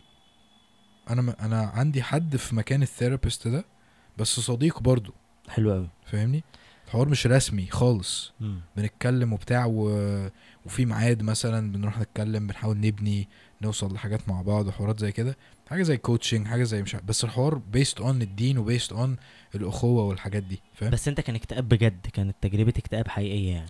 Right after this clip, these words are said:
Speaker 1: كنت ب-، فلات خالص.
Speaker 2: كان ينفع ت-، حابب ت-، تحكي ولا
Speaker 1: انا
Speaker 2: ما؟
Speaker 1: عايز، مش فاكر بالظبط ايه اللي خلاني، اه، كان حوار ليه علاقه بفلوجز، وان انا كنت بحاول ارجع تاني فلوجز،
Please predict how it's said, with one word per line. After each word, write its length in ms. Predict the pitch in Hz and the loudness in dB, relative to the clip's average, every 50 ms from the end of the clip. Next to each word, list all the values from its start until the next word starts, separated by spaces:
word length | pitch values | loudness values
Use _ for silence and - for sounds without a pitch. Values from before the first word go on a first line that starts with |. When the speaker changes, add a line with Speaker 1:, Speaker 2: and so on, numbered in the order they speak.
| - _ _ | -14 _ _
Speaker 1:
كنت 340 | - 110 - _ _ - 110 | -8 -8 -8 _ _ -8 -6
ب-، 540 | 104 110 107 107 110 107 101 101 101 104 101 | -4 -2 -2 0 0 0 -2 -2 -2 -2 -2
فلات 360 | - - 120 131 139 123 - | -2 0 2 2 2 0 -2
خالص. 480 | - 113 110 92 - - - - - _ _ _ - | -4 -4 -4 -4 -6 -8 -10 -12 -14 _ _ _ -2
Speaker 2:
كان 160 | 123 120 120 - 131 | -2 -2 -2 -2 -4
ينفع 280 | 135 147 156 - 143 | -4 -4 -2 -4 -6
ت-، 300 | - - - 101 101 - - | -6 -8 -12 -16 -16 -14 -8
حابب 240 | - 135 139 147 139 - - _ | -8 -8 -8 -8 -12 -16 -12 _
ت-، 220 | - 113 110 110 - | -6 -4 -4 -4 -6
تحكي 240 | 160 - - - 151 | -10 -14 -10 -8 -6
ولا 240 | 135 110 104 101 104 | -4 -2 -2 0 0
Speaker 1:
انا 80 | 120 | 2
Speaker 2:
ما؟ 60 | 123 131 | 4 4
Speaker 1:
عايز، 140 | 165 185 | 4 2
مش 260 | 190 139 127 - - - | 2 0 0 -2 -2 -2
فاكر 240 | 160 165 - 170 | -2 -2 0 -2
بالظبط 580 | 143 123 107 101 104 127 - - - - - - - - | 0 0 -2 0 0 0 0 -2 -6 -14 -20 -20 -14 -4
ايه 100 | 110 123 | -2 -2
اللي 160 | 131 135 120 | 0 0 -2
خلاني، 480 | - - 104 101 110 120 127 120 107 - - | -2 -2 -2 -2 -2 -2 -2 -4 -4 -2 2
اه، 240 | 123 139 127 104 | 2 4 4 2
كان 280 | 95 - 110 107 110 101 | 0 -2 -2 -2 -2 -4
حوار 300 | - - 117 131 151 156 | -4 -2 -2 0 0 0
ليه 180 | 139 139 135 143 | -2 -2 -2 -2
علاقه 220 | 143 135 - 117 | -2 -2 -2 -4
بفلوجز، 600 | 101 95 90 95 101 107 110 110 104 98 95 95 | -4 -4 -6 -2 0 0 2 0 0 -2 -6 -8
وان 80 | 95 101 | -6 -6
انا 60 | 107 | -6
كنت 200 | - - - - | -6 -8 -8 -8
بحاول 240 | 101 - 113 107 107 | -6 -4 -4 -2 -2
ارجع 220 | 104 104 101 98 | -2 -2 -2 -4
تاني 280 | 95 - 107 104 104 98 | -4 -4 -4 -4 -4 -4
فلوجز، 520 | 90 95 98 101 104 101 95 - - - | -6 -6 -6 -6 -6 -6 -8 -12 -14 -14